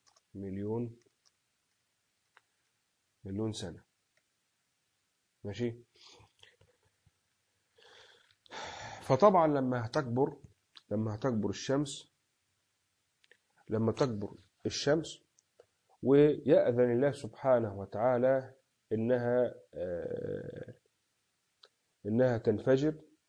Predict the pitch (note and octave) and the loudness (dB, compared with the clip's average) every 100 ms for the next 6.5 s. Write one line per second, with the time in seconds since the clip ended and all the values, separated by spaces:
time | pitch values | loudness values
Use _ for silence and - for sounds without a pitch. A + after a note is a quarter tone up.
0 | _ _ _ _ _ _ _ _ D3+ F#3 | _ _ _ _ _ _ _ _ 4 8
1 | F#3 D3+ D3+ D3+ - F3 F3+ E3 - C#3 | 6 6 2 2 2 6 6 4 0 0
2 | C#3+ C#3+ C#3 - - D3 D#3 C3+ C3+ D3 | 2 0 -2 -6 -6 2 2 2 2 0
3 | D3 B2 - C#3+ C#3 C3+ B2 A#2 A#2+ B2+ | -2 -10 -6 -2 0 0 -4 0 4 4
4 | A2 G#2+ A2+ A#2+ B2+ - - - A#2 A2+ | 4 -2 -2 2 2 2 -12 -12 -10 -6
5 | C#3 - B2+ C3+ - - A2+ G#2+ A2 G#2+ | -8 -4 0 0 -2 -6 -4 -2 -2 -4
6 | C#3+ C#3 B2 D3 C#3+ | -6 -4 -2 -2 -2